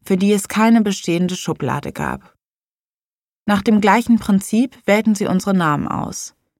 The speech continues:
Der Rufname sollte in möglichst vielen europäischen Sprachen bekannt sein. Der Zweitname war japanisch, zu Ehren der japanisch-buddhistischen Gemeinde,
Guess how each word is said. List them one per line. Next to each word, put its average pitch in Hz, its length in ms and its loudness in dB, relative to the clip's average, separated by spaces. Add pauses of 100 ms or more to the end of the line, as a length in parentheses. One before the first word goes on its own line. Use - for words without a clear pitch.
(320)
Der 208 100 2
Rufname 240 640 4
sollte 190 280 0
in 175 160 0
möglichst 202 500 -2
vielen 208 380 2
europäischen 180 760 -2
Sprachen 147 480 -4
bekannt 143 400 -6
sein. - 380 -6 (640)
Der 208 120 0
Zweitname 226 640 2
war 190 120 2
japanisch, 170 800 -4 (340)
zu - 140 -4
Ehren 196 280 2
der 196 100 2
japanisch-buddhistischen 190 1160 0
Gemeinde, 190 540 2